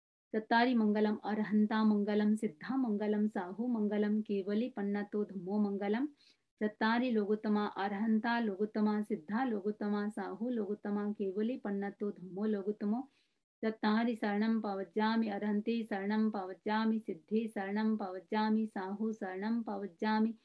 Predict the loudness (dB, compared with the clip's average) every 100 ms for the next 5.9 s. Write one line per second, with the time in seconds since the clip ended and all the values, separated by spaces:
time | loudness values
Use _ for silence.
0 | _ _ _ _ 4 4 4 2 2 0
1 | 0 0 -2 -4 -2 -2 -4 -6 -4 0
2 | 2 2 -2 -8 -8 -10 -10 -12 -12 -8
3 | -4 -2 0 -2 -2 -2 -2 -2 -4 -8
4 | -8 -10 -12 -8 -6 -6 -4 -2 -2 -4
5 | -8 _ -10 -8 -6 -6 -6 -4 -4